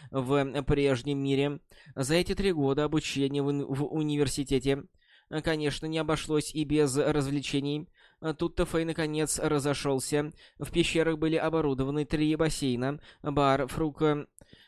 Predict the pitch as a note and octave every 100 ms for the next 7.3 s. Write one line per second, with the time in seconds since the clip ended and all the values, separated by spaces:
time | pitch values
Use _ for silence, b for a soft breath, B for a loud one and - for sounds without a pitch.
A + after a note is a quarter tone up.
0 | B D#3 D#3+ - E3 C#3+ D#3+ D#3 D#3 D#3
1 | - C3+ C#3 D3+ - D#3 D#3+ D#3+ D#3+ C3
2 | C3 D#3 D3+ D3+ - D3+ B2+ C#3 C3+ C3+
3 | C#3 C#3 C#3+ C3 C#3+ C3 - C#3+ C#3+ B
4 | B D3 C#3 D3 C#3+ B2+ D3 C#3+ D3+ D3
5 | - C3 D3 D#3 D#3 D3+ D3+ C3+ D3+ D3
6 | A#2 C3+ C3+ C#3 C#3 C#3+ C3+ B2 C#3 C3+
7 | C#3 D#3